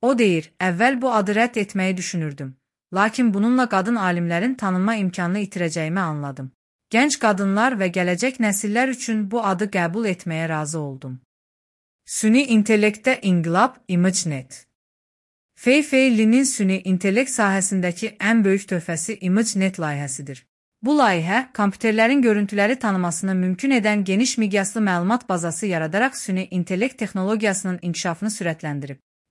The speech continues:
Li deyir ki, bu məlumat bazası məlumat əsaslı süni intellektin qapılarını açdı. Alimlər arasında mübahisələr. Mükafatlandırılan digər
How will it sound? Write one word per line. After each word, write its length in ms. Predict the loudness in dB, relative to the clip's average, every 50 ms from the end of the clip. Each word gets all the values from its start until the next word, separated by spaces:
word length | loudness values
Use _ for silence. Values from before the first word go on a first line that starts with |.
| -4 0
Li 160 | 0 2 4
deyir 300 | 4 4 4 2 0 -2
ki, 280 | -4 -8 -8 -8 _ _ 0
bu 100 | 2 4
məlumat 520 | 4 4 4 4 2 2 2 0 0 0
bazası 420 | -2 -2 0 0 -2 -4 -2 -2 -2
məlumat 600 | 0 0 0 0 0 0 0 0 0 -2 -2 -4
əsaslı 460 | -6 -6 -4 -4 -4 -4 -4 -4 -6
süni 320 | -4 -2 -2 -2 -2 -2 -2
intellektin 640 | -2 -2 -2 -2 -2 -2 -2 -2 -2 -2 -2 0
qapılarını 560 | 0 0 -2 -2 -2 -2 -2 -2 -4 -6 -6 -8
açdı. 420 | -10 -10 -10 -12 -12 -12 -16 -18 _ _ _ _ _ _ _ _ _ _ _ _ _ _ _ -8
Alimlər 600 | -2 0 2 2 2 2 2 2 2 2 2 0
arasında 640 | 0 -2 0 0 2 0 0 0 0 0 0 0 0
mübahisələr. 880 | 2 2 2 2 2 2 2 0 -2 -4 -6 -6 -6 -6 -6 -8 -10 -12 -16 _ _ _ _ _ _ _ _ _ _ _ _ _ _ _ _ _ _ _ -4
Mükafatlandırılan 960 | -2 0 2 2 2 2 0 0 2 2 2 4 2 2 2 2 2 4 2 2
digər 280 | 2 2 2 4 4